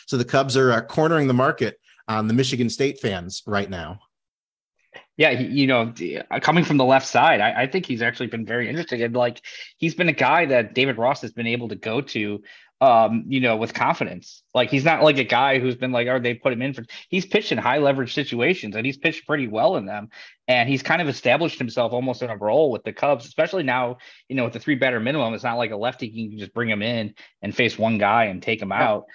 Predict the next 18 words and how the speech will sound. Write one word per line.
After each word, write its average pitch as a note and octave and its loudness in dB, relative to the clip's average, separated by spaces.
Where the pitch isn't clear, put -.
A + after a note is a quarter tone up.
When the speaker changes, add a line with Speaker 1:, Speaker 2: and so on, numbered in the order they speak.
Speaker 2:
And B2 0
so C3+ 4
I B2 4
think E3+ 0
that, C#3 2
yeah, C#3+ 2
I A2 4
agree B2+ 0
with D3+ -2
you, A2 -6
Ronan. G#2+ -2
Like, A2+ 0
he's D3 -6
definitely C3+ -2
an A2 -6
intriguing B2 -6
arm B2+ 0
that G#2+ -2